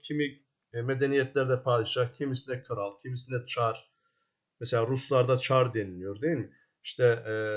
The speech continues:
Müslüman Türk devletlerinde sultan deniliyor. Ya da, e, imparator deniliyor baş Avrupa ülkelerinde. Bunun gibi isimler alabiliyor ama neticede tek kişinin yönetimidir ve bunun adı monarşidir.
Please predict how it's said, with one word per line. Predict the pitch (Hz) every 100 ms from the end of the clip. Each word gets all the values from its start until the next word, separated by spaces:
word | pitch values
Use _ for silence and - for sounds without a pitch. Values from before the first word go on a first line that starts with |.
| 104 104
Müslüman | 123 127 135 135 135 135
Türk | - 131 -
devletlerinde | 131 127 123 127 127
sultan | 123 - 131 120 131 123
deniliyor. | 107 92 85 98 113 - _ _ _ _
Ya | 123 120
da, | 131 123 117
e, | 113 110 110 110 110
imparator | 135 131 131 131 135 135 123
deniliyor | 113 101 95 95 98
baş | 107 - - _
Avrupa | - 110 107 110
ülkelerinde. | 107 101 104 92 90 90 117 123
Bunun | 170 170
gibi | 123 123 190 - _ _ _ -
isimler | 160 - 127 143 170
alabiliyor | 147 143 131 123 175
ama | 190 139 143
neticede | 170 - 117 127 180
tek | - 180 -
kişinin | - 120 104 107
yönetimidir | 131 147 156 160 175 214
ve | 180 190 - _ -
bunun | 147
adı | 123 113
monarşidir. | 180 151 139 131 - 110 - - - _